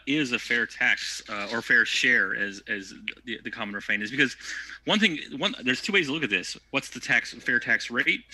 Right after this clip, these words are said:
And then what is the fair t-, portion of the total tax burden you're paying? If you look at the portion of the total tax burden that each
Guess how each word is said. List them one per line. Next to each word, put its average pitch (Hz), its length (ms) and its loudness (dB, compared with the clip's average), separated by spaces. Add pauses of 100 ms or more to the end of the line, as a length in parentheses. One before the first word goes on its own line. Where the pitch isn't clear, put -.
(440)
And 120 100 2
then 123 120 6
what 139 160 2
is 131 200 2
the 120 60 -4
fair 131 320 6
t-, - 420 -10
portion 156 320 0
of 120 120 -6
the 120 80 -2
total 123 320 -6
tax - 360 0
burden 110 260 -2
you're 95 160 -6
paying? 104 460 0
If 113 100 -8
you 127 60 0
look 180 160 2
at 139 160 2 (340)
the - 60 -10
portion 160 480 -2
of 127 100 -2
the 120 80 -6
total 123 280 -6
tax 151 340 -2
burden 101 300 -4
that 101 160 -6
each - 380 -2